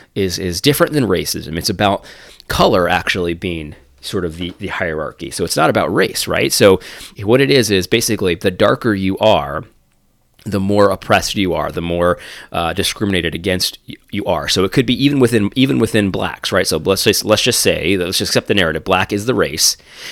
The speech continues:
And then within blackness, there's degrees of color. And so the darker you are, the worse off you are, is, in other words. It, w-, that's what colorism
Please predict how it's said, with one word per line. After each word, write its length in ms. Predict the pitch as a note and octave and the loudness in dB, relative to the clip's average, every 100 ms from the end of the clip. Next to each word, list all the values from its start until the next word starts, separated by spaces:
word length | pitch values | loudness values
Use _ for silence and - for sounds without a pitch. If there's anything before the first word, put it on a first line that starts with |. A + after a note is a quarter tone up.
| - | -12
And 100 | G#2 | -4
then 140 | G2+ F2+ | -4 -2
within 500 | F#2 - C#3 D3+ B2+ - | -4 4 4 4 -2 -8
blackness, 640 | A#2 A#2 B2 - E2 - | -2 0 0 -4 -8 -8
there's 340 | - E2+ D#2+ - - - | -6 -4 -4 -6 -16 -6
degrees 600 | G2 F2+ G2+ A2 G2+ F2+ | -6 -4 -4 -2 -2 -4
of 100 | - | -8
color. 400 | - G#2 C#2+ A1 | -2 -2 -2 -8
And 180 | - - | -8 -4
so 360 | - D#2+ C#2+ - - - | -2 -2 -2 -10 -20 -16
the 80 | - | -12
darker 340 | - F#2+ G2 G2 | 2 2 4 -2
you 220 | F2+ G2+ | 2 6
are, 380 | G2 F#2 F2+ - - - | 8 8 4 0 -18 -12
the 120 | - | -4
worse 300 | F2+ F#2 - | -2 0 0
off 220 | F2+ C#2+ - | -2 -4 -4
you 160 | D2 | -4
are, 200 | C2+ D2 | -4 -4
is, 140 | D#2+ - | -4 -6
in 140 | F#2 | -6
other 180 | C#2 D2+ | -6 -10
words. 320 | G1+ - - | -10 -8 -6
It, 140 | - | -6
w-, 260 | F#2+ F#2 G2+ | -8 -10 -2
that's 180 | G2 - | -2 -2
what 120 | F2+ | -8
colorism 600 | - B2 G2+ E2 D#2 | -2 2 2 0 -4